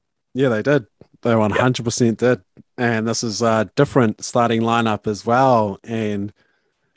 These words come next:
probably the ones who didn't go too heavy on Friday night. So, um, great. Uh, you have to say this, this coaching group has done a phenomenal job of turning these guys around, getting them prepped,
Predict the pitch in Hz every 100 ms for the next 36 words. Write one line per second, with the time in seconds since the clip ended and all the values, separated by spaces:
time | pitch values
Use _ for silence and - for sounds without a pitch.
0 | _ - 123 113 107 113 104 113 117 107
1 | 113 107 101 107 101 - 104 117 110 107
2 | 98 92 - 113 104 98 110 113 87 -
3 | 110 101 101 - _ _ _ _ 120 110
4 | 113 107 107 110 - _ _ _ _ _
5 | _ _ _ - - 120 127 160 160 104
6 | 95 - - - - 110 - - 110 143
7 | 160 - - 143 123 123 - - 113 -
8 | 135 139 120 101 98 98 92 - 101 95
9 | 104 104 107 104 92 113 101 95 92 82
10 | - _ _ _ _ - 131 135 131 120
11 | 113 - 107 107 107 107 107 104 98 117
12 | 117 104 98 - 117 110 -